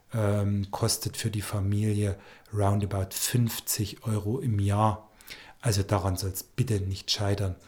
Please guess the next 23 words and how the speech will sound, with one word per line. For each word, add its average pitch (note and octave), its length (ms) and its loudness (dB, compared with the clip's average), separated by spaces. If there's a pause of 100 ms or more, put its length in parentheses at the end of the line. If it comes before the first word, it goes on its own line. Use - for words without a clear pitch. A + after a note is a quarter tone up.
(400)
Und G#2+ 80 -4
gerade G2+ 300 2
wenn G2+ 100 0
du G2 100 0
noch - 420 -4
kleine G2 260 -2
Kinder G#2+ 440 -2
hast, - 520 -4
äh, F#2+ 320 -2 (640)
die G#2+ 140 2
lassen A2 280 2
oft - 240 -4
mal G#2+ 460 2 (1400)
eine E3+ 260 2
ganz C3+ 240 6
lustige C3+ 400 6
Sache, A#2 300 2
mal A2 140 0
ganz B2 260 0
lustige B2 340 2
Sachen A2 280 0
vom A2 180 0
Stapel A2+ 520 4